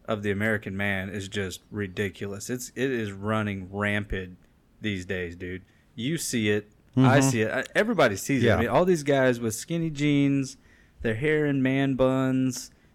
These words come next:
Speaker 1: they're fucking, they're taking, like,
Speaker 2: They're wearing,
Speaker 1: full
Speaker 2: like, fucking vests and shit all
Speaker 1: Yeah, I mean,
Speaker 2: Yeah.
Speaker 1: it's ridiculous, man. They got these fucking tight, short shorts that they borrowed from their fucking girlfriends or their boyfriends or whoever the fuck.
Speaker 2: Mm-hmm.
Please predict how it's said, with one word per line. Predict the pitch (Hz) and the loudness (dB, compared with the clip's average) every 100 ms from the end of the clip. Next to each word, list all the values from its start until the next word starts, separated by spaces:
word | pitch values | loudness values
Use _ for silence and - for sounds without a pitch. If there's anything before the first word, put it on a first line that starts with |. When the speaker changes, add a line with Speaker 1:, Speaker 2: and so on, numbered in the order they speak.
| _ | _
Speaker 1:
they're | 117 | -8
fucking, | - 131 - 120 113 113 | -4 -4 -2 -2 -2 -2
they're | 113 | -2
taking, | - 135 127 | -2 -2 -2
like, | 120 113 | 0 2
Speaker 2:
They're | |
wearing, | 131 165 | 6 8
Speaker 1:
full | 160 | 8
Speaker 2:
like, | 135 - | 6 4
fucking | - 143 139 110 90 87 98 | 2 4 4 2 2 -2 -4
vests | 95 117 127 139 | 2 4 4 4
and | 135 127 | 0 0
shit | - 139 | 2 2
all | 127 - 123 131 | 2 2 4 4
Speaker 1:
Yeah, | 220 123 95 | 4 2 -2
I | - | 2
mean, | 113 | 4
Speaker 2:
Yeah. | 107 104 | 6 6
Speaker 1:
it's | 104 101 | 4 2
ridiculous, | 143 127 170 170 104 92 | -2 -2 -4 -2 -6 -6
man. | 101 104 117 | -4 0 0
They | 113 | -2
got | 127 127 | -2 -4
these | 123 113 | -6 -10
fucking | - 135 - 123 113 107 104 - - - | -4 -4 -4 -2 -2 -2 -6 -14 -20 -14
tight, | - 165 151 - | -4 -2 -2 -4
short | - - 151 - | -4 -2 -2 -2
shorts | - - 156 143 - | -6 -2 -2 -2 -6
that | - | -8
they | - 127 | -4 -4
borrowed | 127 147 147 143 | 0 0 0 -2
from | - 143 | -4 -4
their | 127 | -2
fucking | 127 147 139 123 | -4 -6 -4 -2
girlfriends | 131 143 - 139 131 127 127 - | -2 -2 -2 -2 0 -2 -2 -4
or | 104 113 | -4 -4
their | 113 | -4
boyfriends | 120 147 131 139 135 120 | -2 -2 -2 -4 -4 -4
or | |
whoever | 110 185 170 117 | -4 -2 -2 -2
the | 104 | 0
fuck. | 123 | 4
Speaker 2:
Mm-hmm. | 127 123 123 123 | 6 6 6 2